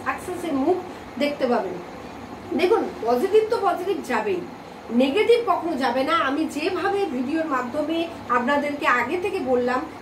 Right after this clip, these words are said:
যেভাবে বললাম সেভাবে যদি একটু চলেন, দেখবেন আপনার এই মাস দুর্দান্ত যাবে। আমি সবসময় চাই আপনারা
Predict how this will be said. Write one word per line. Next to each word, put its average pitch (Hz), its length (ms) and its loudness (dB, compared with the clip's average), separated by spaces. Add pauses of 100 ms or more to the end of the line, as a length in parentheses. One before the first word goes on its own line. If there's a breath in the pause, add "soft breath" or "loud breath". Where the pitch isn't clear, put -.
(120)
যেভাবে 349 400 0
বললাম 269 340 0 (140)
সেভাবে 359 320 0
যদি 262 180 -6
একটু 262 180 -8 (100)
চলেন, 302 240 2 (300 loud breath)
দেখবেন 262 260 4
আপনার 262 300 -2
এই 277 160 -2
মাস 269 280 2 (140)
দুর্দান্ত 226 420 -4 (100)
যাবে। 196 140 -4
আমি 247 240 -2
সবসময় 311 500 -4
চাই 285 140 -4
আপনারা 262 280 -4